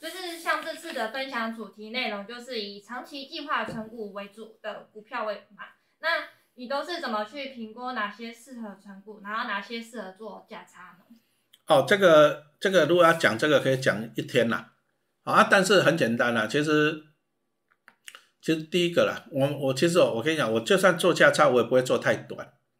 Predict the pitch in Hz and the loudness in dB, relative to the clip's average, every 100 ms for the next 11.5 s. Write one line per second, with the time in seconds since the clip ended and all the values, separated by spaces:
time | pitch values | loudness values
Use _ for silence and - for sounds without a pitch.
0 | _ _ _ _ - 123 143 151 123 95 | _ _ _ _ -6 0 2 2 0 -2
1 | 117 117 151 131 98 - - - 120 143 | 0 2 4 2 -2 -4 -10 -2 0 0
2 | 131 120 113 110 110 92 - - _ _ | -2 -2 -4 -2 -2 -4 -10 -18 _ _
3 | _ _ - - 196 160 180 175 151 165 | _ _ 0 4 6 6 4 4 6 6
4 | 156 160 156 156 135 127 131 120 110 85 | 4 2 2 4 2 0 0 0 0 -2
5 | 82 80 - _ _ _ _ _ _ _ | -6 -12 -14 _ _ _ _ _ _ _
6 | _ _ _ _ _ _ _ _ _ _ | _ _ _ _ _ _ _ _ _ _
7 | 208 190 196 190 180 175 156 160 147 147 | 4 6 6 6 8 6 6 2 4 4
8 | 135 113 104 107 160 147 175 156 151 160 | 4 2 -2 0 2 4 6 6 6 4
9 | 156 147 151 131 139 135 151 113 98 - | 6 4 4 4 4 4 2 -2 -2 -8
10 | - _ _ _ _ - 120 139 127 117 | -16 _ _ _ _ 0 6 6 6 2
11 | 107 170 135 98 - | 4 4 4 0 -8